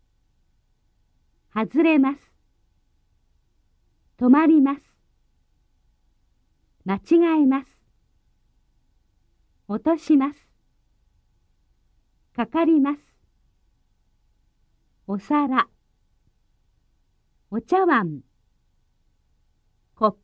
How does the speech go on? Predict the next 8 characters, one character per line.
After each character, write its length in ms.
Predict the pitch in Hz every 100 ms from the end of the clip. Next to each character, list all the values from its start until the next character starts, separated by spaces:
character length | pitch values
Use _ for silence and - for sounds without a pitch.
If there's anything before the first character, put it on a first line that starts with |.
| _
プ。 260 | - 262 - _ _ _ _ _ _ _ _ _ _ _ _ _ _ _ _ _ -
ガ 140 | 220
ラ 180 | 269 285 -
ス。 200 | - 240 - _ _ _ _ _ _ _ _ _ _ _ _ _ _ _ _
袋。 640 | _ _ - 330 302 277 - _ _ _ _ _ _ _ _ _ _ _ _ _ _ _ _ _ -
財 300 | 247 285 294 _
布。 220 | 285 220 _ _ _ _ _ _ _ _ _ _ _ _ _ _ _ _ -
枝。 400 | 208 233 156